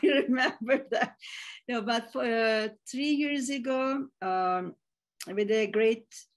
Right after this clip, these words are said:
true literary, literary translation by a professional translator, the book has been published again and printed in America, and o-, it's also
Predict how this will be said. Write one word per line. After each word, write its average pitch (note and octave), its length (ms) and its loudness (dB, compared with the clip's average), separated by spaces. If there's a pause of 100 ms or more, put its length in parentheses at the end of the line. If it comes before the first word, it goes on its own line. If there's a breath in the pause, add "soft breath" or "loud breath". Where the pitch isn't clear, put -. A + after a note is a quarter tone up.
(300)
true B3+ 580 -4
literary, G#3 800 2
literary F#3+ 500 -2
translation G3 1200 -2 (160)
by F3+ 380 -2 (100)
a E3+ 380 -4
professional G3 760 -6
translator, F#3 920 -4 (640 soft breath)
the G3+ 100 -2
book G#3+ 200 -4
has G3+ 200 0
been G#3 220 -4
published G#3 540 -4
again F#3+ 520 -4 (100)
and F3+ 380 -8
printed A#3+ 420 2
in G3 160 -2
America, F#3 640 -4
and F3+ 400 -4
o-, F#3 160 -8
it's - 180 -10
also G#3+ 300 -2